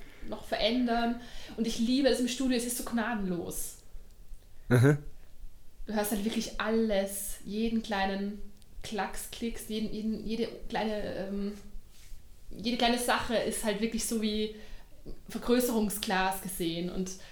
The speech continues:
Speaker 2: Ja.
Speaker 1: es ist für mich irrsinnig spannend. Also ich liebe es, im Studio zu spielen.
Speaker 2: Cool.
Speaker 1: Wir haben nur letzte Woche, habe ich, oder vor, vor drei Wochen habe ich noch das, das neue Lessig-Album eingespielt im Studio.
Speaker 2: Ach, geil. Ach,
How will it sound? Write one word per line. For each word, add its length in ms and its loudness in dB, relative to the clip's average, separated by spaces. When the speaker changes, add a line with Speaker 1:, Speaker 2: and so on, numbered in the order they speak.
Speaker 2:
Ja. 160 0
Speaker 1:
es 160 -4
ist 120 -2
für 60 -2
mich 260 2
irrsinnig 280 4
spannend. 480 -2
Also 180 2
ich 140 -2
liebe 200 6
es, 120 0
im 80 0
Studio 440 -4
zu 120 -8
spielen. 380 -6
Speaker 2:
Cool. 220 2
Speaker 1:
Wir 100 2
haben 120 6
nur 80 4
letzte 280 4
Woche, 180 2
habe 120 0
ich, 120 -6
oder 120 0
vor, 200 -2
vor 380 -2
drei 280 0
Wochen 100 -4
habe 100 0
ich 60 -4
noch 100 0
das, 360 -6
das 180 -8
neue 160 2
Lessig-Album 500 4
eingespielt 600 -2
im 100 -2
Studio. 520 -2
Speaker 2:
Ach, 180 8
geil. 480 6
Ach, 140 0